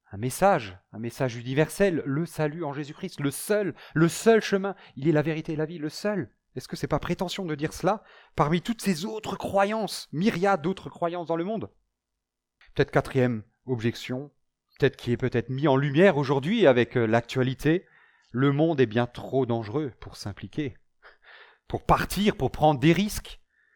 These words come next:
au loin pour moi, ma famille, et cetera, pour nos proches,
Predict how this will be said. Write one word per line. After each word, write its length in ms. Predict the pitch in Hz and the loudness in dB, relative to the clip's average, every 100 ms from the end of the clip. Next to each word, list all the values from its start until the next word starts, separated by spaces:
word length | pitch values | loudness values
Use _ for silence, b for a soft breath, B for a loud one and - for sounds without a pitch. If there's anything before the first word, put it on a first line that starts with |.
| _ _ - | _ _ 0
au 160 | 156 | 4
loin 260 | 160 175 202 | 6 6 4
pour 220 | - 135 | 2 0
moi, 240 | 139 180 160 | 4 4 4
ma 100 | 127 | 0
famille, 460 | 151 143 185 190 | -2 -4 -6 -10
et 60 | 120 | -10
cetera, 440 | - 135 135 143 - _ _ - | -10 -8 -8 -8 -14 _ _ -12
pour 160 | 123 | -6
nos 100 | 139 | -4
proches, 440 | 139 202 190 - | -2 -4 -4 -8